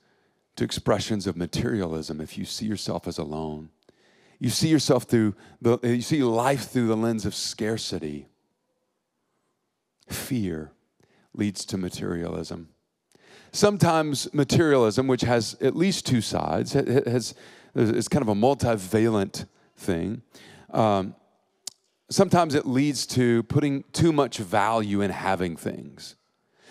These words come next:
Having things makes us feel better. In fact, it does. Actually, it does. Getting something new actually works,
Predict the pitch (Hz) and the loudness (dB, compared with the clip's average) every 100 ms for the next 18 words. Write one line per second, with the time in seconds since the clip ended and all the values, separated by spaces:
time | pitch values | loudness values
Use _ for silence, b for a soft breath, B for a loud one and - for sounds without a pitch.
0 | B B B 156 175 165 139 151 143 131 | B B B 4 4 2 2 2 2 -2
1 | - 143 135 - 127 - 120 104 87 123 | -2 0 0 2 -2 0 2 0 2 2
2 | 127 135 131 127 _ _ _ _ _ 170 | 4 4 2 0 _ _ _ _ _ -2
3 | 139 - 160 95 85 - 139 160 135 90 | -2 2 0 0 -6 -6 2 4 4 0
4 | - - - - 135 - 143 143 139 135 | -8 -16 -10 -2 0 0 0 2 4 2
5 | - - - - _ _ _ _ _ 135 | 2 -8 -14 -20 _ _ _ _ _ 2
6 | 160 180 - 170 165 165 127 120 127 135 | 2 2 2 2 2 0 2 2 0 -2
7 | 127 143 - 139 139 143 113 - - - | -2 -2 -2 0 2 2 2 -2 -10 -10